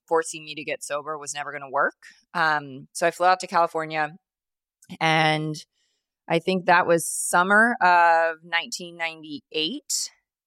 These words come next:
And then it was just a drunken debauchery, <laughs> you know, for months. And I started seeking help in the fall of that year.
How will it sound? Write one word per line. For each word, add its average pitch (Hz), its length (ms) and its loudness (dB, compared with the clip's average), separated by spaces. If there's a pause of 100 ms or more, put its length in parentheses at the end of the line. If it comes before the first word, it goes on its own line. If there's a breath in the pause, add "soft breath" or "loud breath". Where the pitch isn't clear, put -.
(120)
And 170 280 0
then 165 640 0 (480)
it 165 160 4
was 170 240 -2
just - 360 -6
a 175 100 -6
drunken 165 800 -2
debauchery, 170 880 -2
<laughs> - 60 -20
you 208 120 -2
know, 165 200 2
for 165 160 0
months. 165 640 -4 (680)
And 180 140 2
I 180 80 4
started 185 480 2
seeking 175 1040 -4 (280)
help 160 500 2 (420 loud breath)
in 175 160 -4
the 160 80 -4
fall 160 500 4
of 170 140 -6
that 147 260 -2
year. 151 440 -6